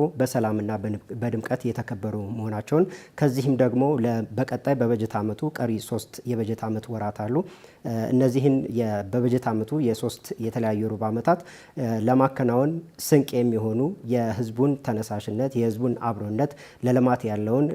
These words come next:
ለሁነቶችን በፍቅር ለማከናወን ያለውን ተሞክሮ የተገኘበት መሆኑን ነው እንግዲህ ምላሽ የሰጡት። በተጨማሪም የአዲስ አበባ ከተማ ከንቲባ አዳነች አቤቤ የምክር ቤቱ አባላት ላነሷቸው ጥያቄዎች ማብራሪያ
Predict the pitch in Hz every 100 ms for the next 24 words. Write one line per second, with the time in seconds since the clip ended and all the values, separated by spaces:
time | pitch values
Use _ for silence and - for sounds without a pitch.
0 | 113 113 110 110 - 139 127 139 123 135
1 | 113 120 - 151 117 101 113 107 101 -
2 | - 143 117 110 117 117 113 113 113 156
3 | 175 - - 127 120 120 117 120 117 -
4 | 127 113 113 123 107 - 107 107 104 110
5 | 107 120 107 113 107 104 101 110 110 110
6 | 113 - 120 127 185 196 - - - 120
7 | 131 131 143 127 123 143 160 120 113 -
8 | 113 - 113 107 117 110 101 98 - 117
9 | 104 113 117 117 107 104 - - 123 131
10 | 160 - - - _ 143 135 117 120 117
11 | 117 117 113 107 107 107 107 131 113 107
12 | - 104 98 110 113 110 - _ 120 107
13 | 120 104 101 113 123 123 - 127 110 101
14 | 101